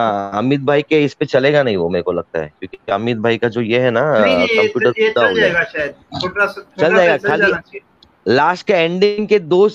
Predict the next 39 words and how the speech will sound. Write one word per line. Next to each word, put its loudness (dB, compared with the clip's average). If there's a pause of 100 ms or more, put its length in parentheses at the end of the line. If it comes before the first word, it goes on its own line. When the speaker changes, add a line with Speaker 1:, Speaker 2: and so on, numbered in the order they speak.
(100)
Speaker 2:
ending 2
के 6
एक -2
minute 2
चलाने 2
का 4
है 2
बस, -2
पूरा 2
नहीं 0
चलाने 0
का -4
है। -18 (460)
पूरा 4
इसने 0
Speaker 3:
वो 2
Speaker 2:
गेम 4
ही -2
Speaker 3:
तेरा 4
Speaker 2:
over 2
कर -2
दिया। -2 (1600)
Speaker 3:
ये -2
वाला -4
है -6
ना, -8 (160)
हाँ, -14 (280)
मेरे -4
को -2
लग -4
रहा 0
है -4
चल -10
जाएगा, -4 (240)
try -2
करता -12
हूँ -12
एक -20
बार। -20